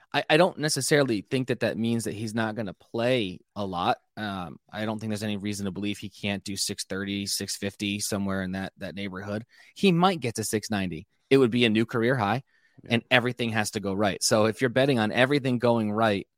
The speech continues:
Speaker 1: uh, over the course of a hundred and sixty-two games, uh, I think you have to take the under here. Um,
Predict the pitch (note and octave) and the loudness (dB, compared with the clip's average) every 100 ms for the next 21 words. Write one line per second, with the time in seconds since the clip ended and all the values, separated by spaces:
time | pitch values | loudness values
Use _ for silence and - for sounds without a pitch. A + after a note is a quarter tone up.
0 | _ F#2+ G#2 F#2+ F#2 - A2+ G#2+ - A2 | _ -4 -4 -4 -8 -6 -4 -4 -2 -2
1 | G#2+ G#2 G2 G#2+ G2+ F#2+ - G#2+ G2+ - | -2 -4 -6 -6 -6 -6 -6 -8 -10 -10
2 | G2 G#2 G2+ F#2 F#2 - - G2 - G#2+ | -8 -4 -4 -4 -6 -8 -8 -10 -10 -12
3 | - G#2+ G2 _ _ _ - F#2 G#2 G2 | -4 -4 -4 _ _ _ -10 -2 0 0
4 | G2 - G2 - D#2 G#2 G#2 A#2 C#3 E3 | -6 -8 -8 -6 -4 -2 -2 -4 -2 -2
5 | D#3+ - G2+ F#2 E2+ | -4 -8 -6 -6 -8